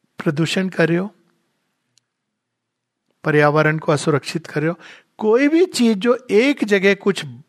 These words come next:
बढ़ाने में दूसरी जगह को खाली कर रही है, ये प्रिंसिपल है लाइफ का। तो आपने वो जो नेचुरल संबंध है उसको तोड़ दिया। स्वार्थ क्या करता है? हमारे संबंधों को तोड़ देता है,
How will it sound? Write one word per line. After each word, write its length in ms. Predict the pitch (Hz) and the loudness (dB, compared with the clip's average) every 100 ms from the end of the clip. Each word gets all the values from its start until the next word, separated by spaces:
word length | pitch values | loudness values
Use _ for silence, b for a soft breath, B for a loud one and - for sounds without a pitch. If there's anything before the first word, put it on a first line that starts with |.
| _ | _
बढ़ाने 480 | 127 143 139 165 196 | 0 2 4 2 2
में 220 | 196 208 233 B B - | 2 2 -2 B B -10
दूसरी 400 | 127 175 - 269 | -2 -2 0 0
जगह 260 | 254 180 180 | 2 2 0
को 140 | 202 | -4
खाली 420 | - - 139 170 | -6 -2 0 -2
कर 200 | 170 160 | -2 -4
रही 300 | 135 120 113 | -2 -4 -6
है, 60 | 113 | -8
ये 180 | 135 160 | -4 -4
प्रिंसिपल 540 | 160 175 - 254 233 | -2 -6 -4 -4 -2
है 60 | 165 | 0
लाइफ 280 | 139 123 | 0 -2
का। 260 | - - - _ _ _ _ _ _ _ _ _ - | -6 -14 -14 _ _ _ _ _ _ _ _ _ -8
तो 80 | |
आपने 360 | - 165 165 220 | 0 0 0 0
वो 140 | 226 | 2
जो 140 | 226 233 | 2 2
नेचुरल 480 | 185 175 170 226 247 | 2 0 0 0 0
संबंध 460 | - 180 175 185 | -2 -2 -2 2
है 60 | 196 | 2
उसको 320 | 185 - 240 | 0 -2 -4
तोड़ 340 | - - 196 | -2 0 2
दिया। 360 | 180 170 147 107 - _ _ _ _ _ _ _ _ | 2 -2 -2 -4 -14 _ _ _ _ _ _ _ _
स्वार्थ 600 | - - - 180 233 254 | -12 -8 0 2 2 0
क्या 160 | - 233 | -2 0
करता 380 | 214 208 - 247 | 0 -2 -2 -2
है? 60 | |
हमारे 420 | 269 190 180 196 226 | -2 -2 0 0 -2
संबंधों 520 | - 185 180 190 214 | -4 -2 -2 -2 -2
को 100 | 240 | -2
तोड़ 340 | 233 208 196 | -2 0 0
देता 300 | 165 147 - | 0 -4 -4
है, 240 | - - | -10 -14